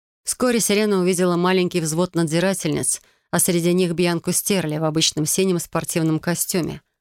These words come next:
Волосы у нее были собраны назад, и она шла неуклюже, сгорбившись из-за скованных наручниками запястий.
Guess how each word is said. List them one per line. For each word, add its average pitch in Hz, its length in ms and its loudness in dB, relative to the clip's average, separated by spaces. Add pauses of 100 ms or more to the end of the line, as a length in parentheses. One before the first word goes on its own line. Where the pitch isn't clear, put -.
(720)
Волосы 226 320 0
у 180 40 2
нее 170 140 2
были 170 140 2
собраны 165 440 0
назад, 147 500 -2 (340)
и 185 40 2
она 180 220 2
шла 185 240 0
неуклюже, 175 560 0
сгорбившись 156 800 -2 (260)
из-за 165 180 0
скованных 170 520 -2
наручниками 165 580 0
запястий. 170 640 -2